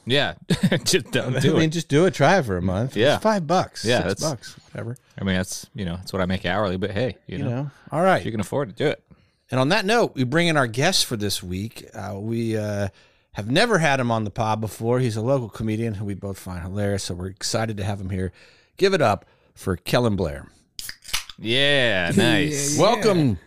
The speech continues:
Speaker 1: Nice.
Speaker 3: I was waiting for that, uh, beer pop for a while.
Speaker 1: Nice.
Speaker 2: Now, if my memory serves me correctly, which, as you can probably already tell, it does not,
Speaker 3: <laughs>
Speaker 2: you were, you were, you came into the Raleigh scene during the pandemic.
Speaker 3: Yeah.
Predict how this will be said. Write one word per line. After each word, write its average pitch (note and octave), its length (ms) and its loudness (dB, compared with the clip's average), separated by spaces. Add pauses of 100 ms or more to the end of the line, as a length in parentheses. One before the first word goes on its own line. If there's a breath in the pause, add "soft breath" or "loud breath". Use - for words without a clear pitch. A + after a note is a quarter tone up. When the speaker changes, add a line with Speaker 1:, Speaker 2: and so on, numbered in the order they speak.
Speaker 1:
Nice. G#2 380 -6
Speaker 3:
I - 20 -8
was C3 160 -8
waiting C3 260 -4
for B2 100 -8
that, C3 260 -6
uh, B2+ 300 -8 (580)
beer D3 220 -2
pop B2 340 -6
for C#3 100 -6
a - 40 -4
while. A2 160 2
Speaker 1:
Nice. - 300 -4 (360)
Speaker 2:
Now, B3 260 2 (220)
if A3 160 0
my A#3+ 160 2
memory D4 360 2
serves F3 300 4
me C#3+ 120 0
correctly, B2+ 460 2
which, G2+ 340 -2 (120)
as - 220 -6
you A2+ 80 -8
can G#2 100 -8
probably G#2 240 0
already F#2+ 160 -4
tell, G2+ 320 0
it F2 80 -4
does F2+ 160 -6
not, G2+ 400 -6 (120)
Speaker 3:
<laughs> - 80 -10
Speaker 2:
you E3 460 -2 (600)
were, C#4+ 100 2
you C#4 200 6
were, D4+ 260 6
you C4+ 200 4
came C4+ 300 6
into A3+ 320 4
the F3 100 6
Raleigh C3+ 340 4
scene A#2+ 320 2
during A#2+ 240 4
the G2 80 -2
pandemic. A2 540 -4 (320)
Speaker 3:
Yeah. D3+ 200 0